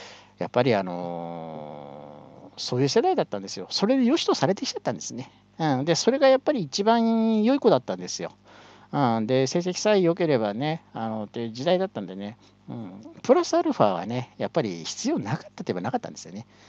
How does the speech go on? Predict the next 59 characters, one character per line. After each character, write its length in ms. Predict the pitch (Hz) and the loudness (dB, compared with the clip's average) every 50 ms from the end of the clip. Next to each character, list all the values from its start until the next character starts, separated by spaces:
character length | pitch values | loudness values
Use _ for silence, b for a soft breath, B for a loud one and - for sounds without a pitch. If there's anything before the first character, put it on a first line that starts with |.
| B B B B B B | B B B B B B
う 60 | 92 | -6
ん。 560 | 101 98 95 92 92 90 90 87 87 87 85 85 90 95 95 107 - B B B B B B B B B B B B B | -6 -6 -6 -8 -8 -10 -10 -12 -12 -14 -16 -16 -18 -20 -20 -20 -20 B B B B B B B B B B B B B
だ 120 | 208 214 - | -6 -2 2
か 100 | 240 196 | 2 2
ら 100 | 117 104 | 2 2
ま 180 | 104 101 95 | -2 -2 -4
あ、 40 | 95 | -4
そ 140 | - - 117 | -4 -6 -6
う 40 | 110 | -6
い 220 | 107 107 107 104 | -6 -8 -8 -10
う 20 | |
風 160 | 101 - 156 113 | -8 -6 -6 -4
に 100 | 92 87 | -4 -6
な 100 | 95 113 | -8 -8
っ 20 | |
て 120 | - - | -8 -10
っ 20 | 107 | -8
た 160 | - - - | -6 -6 -8
ん 60 | - | -6
じ 80 | - 76 | -8 -8
ゃ 40 | 87 | -8
な 100 | 113 120 | -8 -10
い 60 | 104 | -10
か 120 | 80 76 | -10 -12
な。 1000 | 85 95 117 - - - - - - - - - - - - 90 101 104 101 107 | -14 -16 -18 -18 -20 -20 -20 -20 -20 -20 -20 -20 -16 -10 -8 -6 -6 -4 -6 -6
う 20 | 110 | -6
ん。 20 | |
で、 80 | 107 110 | -6 -4
医 60 | 110 | -2
療 140 | 127 160 160 | 0 2 2
現 200 | 165 180 185 196 | 2 2 0 2
場 100 | 175 143 | 2 0
で 80 | 110 92 | 0 -2
も 140 | 85 104 | -4 -4
ね、 260 | 117 139 147 151 160 - | -2 -2 -2 -2 -4 -6
そ 200 | - - 123 107 | -8 -8 -6 -6
の、 1300 | 104 107 104 101 101 101 104 104 101 104 101 98 98 101 98 98 98 98 98 95 95 98 95 101 113 127 | -4 -4 -6 -6 -6 -6 -6 -6 -8 -8 -8 -10 -10 -10 -12 -12 -12 -12 -14 -14 -14 -16 -16 -16 -18 -16
こ 160 | - - 110 107 | -12 -10 -8 -6
う、 40 | |
な 140 | 117 127 139 | -4 -4 -4
ん 40 | 135 | -4
て 60 | 123 | -4
い 40 | 104 | -6
う 20 | |
の 80 | 101 98 | -6 -6
か 100 | - 113 | -6 -4
な、 100 | 131 135 | -4 -2
ま 120 | 131 151 | -2 -2
あ、 40 | 131 | -4
口 300 | - - - - - 123 | -6 -8 -8 -6 -4 -4
の 80 | 120 117 | -4 -4
利 60 | - | -6
き 180 | - - - - | -8 -12 -10 -8
方 220 | - 151 - 147 | -6 -4 -2 -2
知 180 | 127 - - 123 | -2 -2 -2 -2
ら 140 | 123 127 131 | 0 0 0
な 120 | 139 143 | 0 -2
い 80 | 151 156 | -2 -2
ね、 280 | 165 180 190 185 - | -2 -2 -2 -2 -4